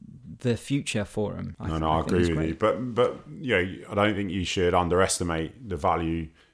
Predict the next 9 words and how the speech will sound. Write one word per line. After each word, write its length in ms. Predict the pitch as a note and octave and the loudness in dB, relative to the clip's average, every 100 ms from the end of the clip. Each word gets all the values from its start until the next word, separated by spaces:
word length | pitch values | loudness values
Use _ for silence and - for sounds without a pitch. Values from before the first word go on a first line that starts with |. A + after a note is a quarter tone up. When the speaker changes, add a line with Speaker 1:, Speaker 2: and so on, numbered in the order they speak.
| _ | _
Speaker 2:
that 320 | G2+ E2+ D2+ - _ _ _ _ _ _ | 0 2 0 -6 _ _ _ _ _ _
you 240 | G2+ F#2+ E2+ | -4 -2 2
had 260 | F#2 F2 D2+ _ _ - | 2 2 -2 _ _ -2
in 180 | F#2 F2 | 0 0
that 200 | D2+ - _ | -2 -4 _
process, 680 | - G2 F2 - E2+ E2 - | -2 0 0 -2 -6 -8 -10
because 640 | - F2+ F#2 E2+ - - - _ _ - | -8 -4 -2 -2 -4 -8 -14 _ _ -2
whilst 400 | G2 F#2 - - | 2 2 2 0
that 180 | F#2 | 0